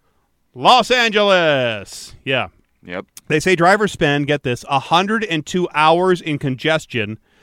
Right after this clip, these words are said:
Speaker 1: driving in and around L A. By far, that is the worst on the list.
Speaker 2: See, and that's always been the deterrent to moving to Los Angeles for me.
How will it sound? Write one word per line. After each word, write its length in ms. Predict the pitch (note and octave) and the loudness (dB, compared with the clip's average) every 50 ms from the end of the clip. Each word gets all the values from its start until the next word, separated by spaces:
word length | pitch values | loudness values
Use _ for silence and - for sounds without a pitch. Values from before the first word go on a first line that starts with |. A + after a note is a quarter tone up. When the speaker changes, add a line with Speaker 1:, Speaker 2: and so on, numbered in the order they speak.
| _ _ _ _ | _ _ _ _
Speaker 1:
driving 480 | - D3 D3+ D#3 D#3+ D#3 D#3+ D#3 C#3+ C#3 | -2 2 4 4 4 4 2 0 -2 0
in 240 | C#3+ D#3 D#3+ E3+ | 0 0 0 0
and 180 | F3 D#3+ D#3+ D3+ | 0 -2 -2 0
around 440 | D3 C3+ B2+ B2+ B2 B2 B2 A#2+ B2 | 0 0 0 0 0 0 -2 -4 -4
L 220 | B2+ A#2+ A2+ A2 G#2 | -4 -4 -2 -2 -2
A. 240 | G2+ F#2+ F2+ - _ _ _ _ _ _ _ _ _ _ _ _ _ _ _ _ | -4 -6 -8 -12 _ _ _ _ _ _ _ _ _ _ _ _ _ _ _ _
By 260 | D#3+ D#3+ D#3+ F3 E3+ | 2 4 6 6 4
far, 720 | - - _ _ - G3+ F#3+ F3 D#3+ C3+ A#2 G#2 F#2+ - _ _ | 4 0 _ _ 0 2 6 6 8 6 6 4 0 -6 _ _
that 180 | D3 D3 D#3 D#3 | 0 2 2 2
is 140 | D#3 C#3 - | 0 0 0
the 120 | D#3 D3 | 0 0
worst 520 | C3+ B2+ C3+ D#3+ E3 E3 E3 D#3+ - - | 0 0 0 0 0 0 0 -4 -6 -8
on 180 | - E3 C#3+ C#3 | -6 -4 -2 -2
the 80 | C3 B2 | -2 -2
list. 460 | B2 A#2+ G2+ F2 - - - - - _ _ _ _ | -4 -4 -6 -8 -10 -18 -20 -20 -20 _ _ _ _
Speaker 2:
See, 280 | - - D3 C#3+ A2+ | -14 -8 -8 -6 -6
and 160 | G2+ B2 B2 B2+ | -6 -6 -6 -6
that's 140 | B2+ - | -4 0
always 260 | D3 C3 C3+ C3 B2 G#2+ | 2 2 2 2 0 -2
been 140 | A#2+ A2+ | -4 -6
the 80 | A2 G#2+ | -6 -8
deterrent 420 | F#2+ G2 - - A2+ A2 G#2+ F#2+ | -10 -10 -10 -8 -6 -6 -6 -8
to 80 | - G#2 | -10 -12
moving 220 | G2+ G2+ G2 G2 | -12 -10 -10 -10
to 80 | F#2+ F#2+ | -10 -8
Los 280 | F#2 F2+ F#2 F#2 - G2+ | -6 -6 -6 -8 -10 -12
Angeles 460 | F#2+ F#2+ F2 F2+ F2+ F2 D#2 - - | -12 -12 -12 -14 -14 -14 -14 -16 -16
for 160 | - - B1+ | -18 -20 -20
me. 300 | A1+ G1+ G1+ G1+ - | -18 -18 -18 -20 -20